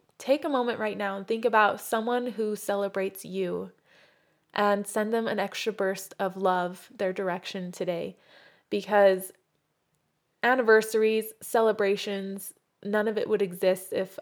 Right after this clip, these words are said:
other people didn't exist in our life. So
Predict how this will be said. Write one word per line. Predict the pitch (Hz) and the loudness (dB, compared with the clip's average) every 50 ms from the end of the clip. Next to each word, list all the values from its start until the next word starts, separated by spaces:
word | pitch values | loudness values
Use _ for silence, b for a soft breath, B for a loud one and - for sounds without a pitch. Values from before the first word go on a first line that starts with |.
| - - | -6 -6
other | 208 202 202 196 190 | -4 -2 -4 -4 -6
people | - - 208 202 - 175 165 170 - | -8 -12 -14 -10 -8 -8 -8 -8 -8
didn't | - 202 180 175 180 | -8 -8 -8 -8 -10
exist | 180 - - 196 185 - - | -10 -8 -8 -8 -8 -10 -12
in | 185 | -10
our | 185 185 180 | -8 -6 -6
life. | 185 190 185 185 185 - - | -4 -4 -6 -6 -8 -10 -10
So | - - 202 190 185 185 | -4 -2 0 0 0 0